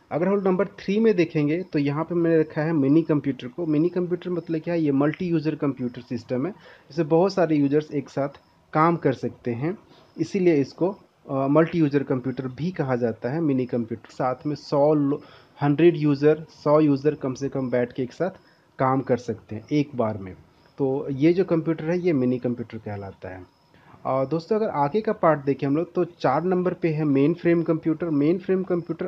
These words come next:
also it is a multi user computer system। ये भी, अ, एक साथ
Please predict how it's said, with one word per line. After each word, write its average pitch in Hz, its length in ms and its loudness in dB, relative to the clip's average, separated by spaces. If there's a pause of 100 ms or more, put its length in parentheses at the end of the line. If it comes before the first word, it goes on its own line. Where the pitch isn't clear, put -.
also 139 380 -4
it 143 180 -4
is 160 140 0
a 165 60 2
multi 131 420 0
user 147 280 -2
computer 147 440 -4
system। 156 280 -8 (460)
ये 151 160 4
भी, 208 300 -4 (120)
अ, 131 320 0
एक 160 200 2
साथ 160 200 2